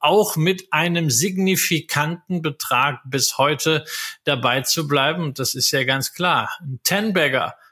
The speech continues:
wird man niemals erreichen, wenn man schon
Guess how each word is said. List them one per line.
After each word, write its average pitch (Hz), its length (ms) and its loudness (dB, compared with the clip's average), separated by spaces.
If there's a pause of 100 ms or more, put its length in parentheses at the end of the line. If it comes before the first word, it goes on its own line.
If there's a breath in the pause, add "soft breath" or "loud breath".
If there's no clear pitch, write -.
(140 soft breath)
wird 143 160 -4
man 131 220 0
niemals 175 560 2
erreichen, 123 800 -2
wenn 143 320 2
man 170 320 0
schon 160 440 2